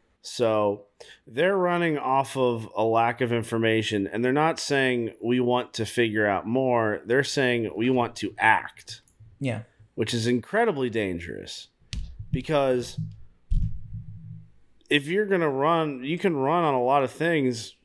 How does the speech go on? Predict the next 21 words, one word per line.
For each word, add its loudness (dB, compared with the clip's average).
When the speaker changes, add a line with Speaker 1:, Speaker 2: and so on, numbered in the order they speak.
Speaker 1:
to 2
discover 0
the -2
truth. 0
They're 0
saying 0
they 0
already 0
know 4
the 0
truth 0
when 2
nobody 2
does 2
and 4
there's 0
no 2
evidence -4
for 0
it. 0
Speaker 2:
Mm-hmm. -2